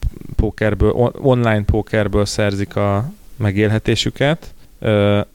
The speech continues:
és o-, például ez a Jimmy Choo, akiről szó volt, olyan, ö, olyan versenyeken indult, ahol a beugró a százezer dollár volt. Tehát valószínűleg azért már látott ezt, azt.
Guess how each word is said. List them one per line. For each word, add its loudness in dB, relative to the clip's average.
és -4
o-, -2
például 4
ez 2
a 2
Jimmy 0
Choo, 0
akiről 0
szó 0
volt, 2
olyan, 2
ö, 2
olyan 0
versenyeken 0
indult, 2
ahol 2
a 4
beugró 2
a 4
százezer 0
dollár 0
volt. -2
Tehát -16
valószínűleg -2
azért -2
már -2
látott -4
ezt, -4
azt. -4